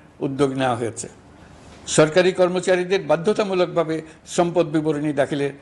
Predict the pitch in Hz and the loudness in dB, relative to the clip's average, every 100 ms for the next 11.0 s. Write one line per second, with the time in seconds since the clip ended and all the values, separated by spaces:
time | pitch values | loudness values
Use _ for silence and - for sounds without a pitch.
0 | - 135 131 127 123 120 117 104 104 - | -8 -2 -2 0 -2 0 -2 -2 -8 -12
1 | - - - - 139 160 180 165 185 180 | -16 -20 -10 0 2 2 2 2 4 4
2 | 180 170 185 196 196 190 160 143 127 131 | 2 -2 2 0 2 0 0 -2 -4 -6
3 | 120 110 113 101 - - - - - - | -8 -8 -8 -8 -12 -20 -20 -20 -20 -20
4 | - - - - 117 139 170 165 208 208 | -20 -20 -20 -16 0 4 4 2 2 2
5 | 196 196 196 - 190 170 175 175 180 190 | 2 2 2 0 -4 0 -2 -2 -6 -4
6 | 185 190 180 190 185 185 160 147 - 175 | -4 -6 -4 -6 -2 -2 0 0 0 -2
7 | 190 180 185 180 180 - - - - 131 | 0 0 0 0 -2 -10 -16 -20 -14 -2
8 | 143 175 180 185 185 185 190 185 196 190 | 0 2 0 0 2 4 2 2 0 0
9 | 185 175 - 185 175 175 170 170 165 165 | -2 -8 -4 -4 -2 -2 0 0 0 0
10 | 170 170 151 151 151 151 170 190 196 214 | 0 -2 -2 -2 -2 -4 -4 -2 -4 -6